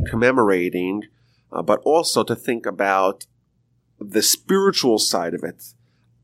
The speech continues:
the underlying spiritual causes that allowed such things to happen, and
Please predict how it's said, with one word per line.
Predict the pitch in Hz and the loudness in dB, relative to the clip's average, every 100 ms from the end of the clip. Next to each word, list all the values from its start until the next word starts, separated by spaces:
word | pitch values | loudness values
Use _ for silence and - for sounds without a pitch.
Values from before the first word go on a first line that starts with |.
| _ - | _ -10
the | 180 - - | -2 0 4
underlying | 160 170 160 131 123 117 | 2 4 4 4 4 2
spiritual | - 143 135 - 107 | -2 2 2 2 -4
causes | - 123 120 117 98 | -2 0 2 0 -4
that | 104 - | -6 -4
allowed | 98 95 98 107 139 147 | -4 -2 2 2 2 0
such | 135 - | -4 -6
things | 117 104 | -4 -6
to | - | -10
happen, | - 170 196 - 120 117 - _ _ _ _ | -10 -4 -4 0 0 -2 -8 _ _ _ _
and | 113 107 107 107 107 | 2 4 2 -2 -10